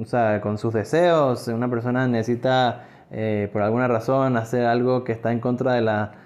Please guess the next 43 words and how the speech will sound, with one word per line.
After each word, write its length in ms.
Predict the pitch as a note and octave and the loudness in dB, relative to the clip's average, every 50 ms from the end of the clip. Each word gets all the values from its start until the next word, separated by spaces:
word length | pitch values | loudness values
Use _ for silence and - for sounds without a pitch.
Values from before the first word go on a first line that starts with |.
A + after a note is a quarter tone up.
| - - _ | -20 -14 _
de 80 | - A#2 | -4 0
la 80 | A2+ A2+ | 0 0
religión, 520 | A2 G#2 G2 G2+ A2+ C3 D3 D3+ D3+ C3+ | 0 0 0 0 2 2 2 2 2 0
en 80 | B2 A2+ | 0 0
contra 260 | B2 B2+ B2+ C3+ C3 | -2 -2 0 0 2
de 100 | A#2+ A2+ | 2 2
Dios, 200 | B2+ C#3+ D3+ D3+ | 2 2 2 0
en 60 | C3 | 0
contra 200 | B2 B2+ B2+ C#3 | 0 0 0 0
de 60 | C3+ | 0
la 120 | C3 A#2 - | 0 0 0
Torá. 480 | A2+ A#2+ D3 E3+ F3 D#3+ E3+ E3+ - - - - - - - | 0 2 2 2 2 0 -2 -4 -8 -16 -20 -20 -20 -18 -14
Entonces 580 | A#2+ A#2 B2 B2 B2 B2 C#3+ C#3 C#3+ C#3+ C#3+ - | -6 -4 -2 -2 0 0 2 2 2 2 2 2
eso 180 | C3+ C3 C3+ | 0 -2 -2
se 120 | C3 C3 B2 | -2 0 2
llama 260 | A#2+ B2+ C#3 C#3+ A#2+ | 2 2 2 2 0
a 60 | A2+ | 2
propósito. 560 | A2+ A2 G#2+ - C3 B2+ C3 A2+ A2+ - G2+ | 0 0 0 0 0 0 -2 -6 -8 -10 -10
Sin 180 | - - A2+ G#2+ | -8 -8 -6 -2
querer, 260 | B2+ B2+ C#3+ D#3 D#3+ | 0 0 2 2 2
¿qué 120 | D#3 D#3+ D3 | 2 2 0
significa? 520 | D#3 D3 C3 A#2 A#2+ A#2 A2 C3 B2+ C3+ | 0 0 0 0 -2 -2 0 0 0 0
Que 60 | C3+ | 0
la 80 | B2+ A#2+ | 0 0
persona 520 | A#2 A2+ A2 - C3+ C#3 C#3+ D3+ D#3 D#3 - - - - - | -2 -2 -2 -2 0 0 2 0 0 -2 -6 -14 -20 -20 -12
sabe 260 | _ - D#3+ F3 F#3+ F3 | _ 0 2 2 2 2
que 60 | E3 | 0
está 160 | D#3+ E3 D#3 | 0 2 2
mal 180 | D#3 D#3 D3+ C#3+ | 2 4 2 2
y 40 | |
no 100 | C#3 D#3 | 2 4
lo 120 | F#3 G#3 F#3 | 2 2 2
quiere 180 | F3+ E3+ D#3 D3+ | 2 2 2 2
hacer, 440 | - - C#3+ C3 C3+ C#3+ F3+ F#3+ - | 2 2 2 2 2 2 0 0 0
pero 380 | D#3+ D3 D3 D3 D3 D3 D3 | 0 2 4 4 4 4 2
no 160 | D3 E3 F3+ | 2 2 0
se 140 | F3+ G#3 G3 | 0 0 0
cuida 200 | - G#3 G#3 G3+ | 2 2 2 2
lo 120 | G3+ F#3+ F3+ | 2 2 2
suficiente. 580 | F3+ F3 F3+ F#3 E3+ G3+ G3+ F#3+ F3+ F3 D#3 | 2 2 0 2 2 2 2 2 0 0 -2
Entonces 460 | C3+ B2+ C3+ C3+ C3 C#3 C#3 C#3 C3 | -2 0 -2 -2 0 0 0 0 0
eso 120 | C3+ C#3+ C3+ | 0 2 2
es 280 | C3 C3+ C3+ C3+ - | 2 0 0 -4 -10